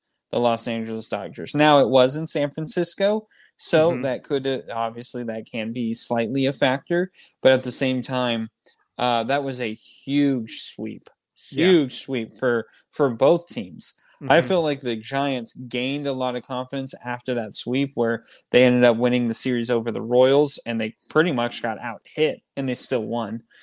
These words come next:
Speaker 2: Mm-hmm.
Speaker 1: Um, and then, um, the Dodgers, they don't look great. And then Walker Buehler went on the I L shortly
Speaker 2: Yeah.
Speaker 1: after his, uh,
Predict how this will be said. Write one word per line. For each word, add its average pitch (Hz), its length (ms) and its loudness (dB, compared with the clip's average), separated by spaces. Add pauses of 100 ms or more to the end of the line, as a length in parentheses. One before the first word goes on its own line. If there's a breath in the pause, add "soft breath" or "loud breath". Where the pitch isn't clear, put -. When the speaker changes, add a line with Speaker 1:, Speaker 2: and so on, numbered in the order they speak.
(340 soft breath)
Speaker 2:
Mm-hmm. 143 60 4
Speaker 1:
Um, 127 460 4
and 135 200 -4
then, 127 300 0
um, 117 440 -4 (360)
the 131 200 -4
Dodgers, 135 800 -2 (520)
they 226 560 4
don't 180 540 4
look 160 420 2 (380)
great. 143 560 2
And 127 160 0
then 123 100 0
Walker 135 360 2
Buehler 135 420 0
went 131 160 -2
on 123 220 -6
the 120 120 -10
I 123 240 -2
L 120 380 -2
shortly 143 500 -2
Speaker 2:
Yeah. 127 160 2
Speaker 1:
after 117 360 -4
his, 120 340 -2
uh, 113 280 -2